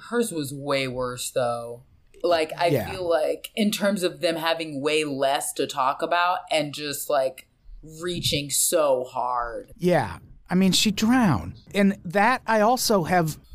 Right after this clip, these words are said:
Speaker 2: heard the theory that they land on years ago, which is that they were swimming in the boat, floated away,
Speaker 1: Right. Uh.
Speaker 2: and she was able to get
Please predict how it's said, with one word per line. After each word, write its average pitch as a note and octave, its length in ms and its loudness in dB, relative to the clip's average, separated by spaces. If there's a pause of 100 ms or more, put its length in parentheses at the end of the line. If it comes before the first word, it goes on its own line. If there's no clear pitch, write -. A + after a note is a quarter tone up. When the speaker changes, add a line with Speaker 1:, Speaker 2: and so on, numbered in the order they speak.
(140)
Speaker 2:
heard A3 480 2
the F#3 100 2
theory G#3+ 440 4
that D#3 200 0
they F#3+ 140 4
land F#3 460 4
on B2+ 500 4
years G3 460 2
ago, A#2+ 400 0
which D3 240 0
is D#3+ 160 2
that E3+ 320 4 (140)
they F3 120 6
were F3+ 460 4
swimming G#3 680 4
in F3+ 240 4
the F3+ 80 4
boat, D#3+ 520 2
floated E3+ 800 0
away, D#3 600 2
Speaker 1:
Right. C3+ 120 -14 (360)
Uh. C#3 160 -8
Speaker 2:
and F3 320 4
she - 140 2
was F#3 180 4
able F3 240 2
to F#3 60 0
get F3+ 160 0